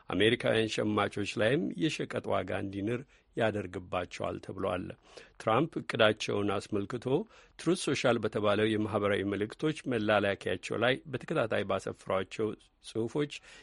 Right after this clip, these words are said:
የፊታችን ጥር አጋማሽ ላይ ዋይት ሀውስ እንደገቡ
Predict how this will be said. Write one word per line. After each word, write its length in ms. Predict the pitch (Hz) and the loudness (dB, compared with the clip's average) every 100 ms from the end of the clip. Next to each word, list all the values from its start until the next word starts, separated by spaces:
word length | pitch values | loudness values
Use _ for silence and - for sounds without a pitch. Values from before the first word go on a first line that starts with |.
| - | -10
የፊታችን 600 | - 110 110 107 - 113 | -6 4 4 4 -2 -6
ጥር 200 | - 117 | -2 2
አጋማሽ 500 | 107 101 98 104 107 - | 2 2 0 2 0 2
ላይ 140 | 143 180 - - - - | 0 0 -10 -20 -12 0
ዋይት 280 | 87 98 117 | 0 0 4
ሀውስ 280 | 110 104 - | 4 4 0
እንደገቡ 440 | 104 101 107 107 | -2 0 0 0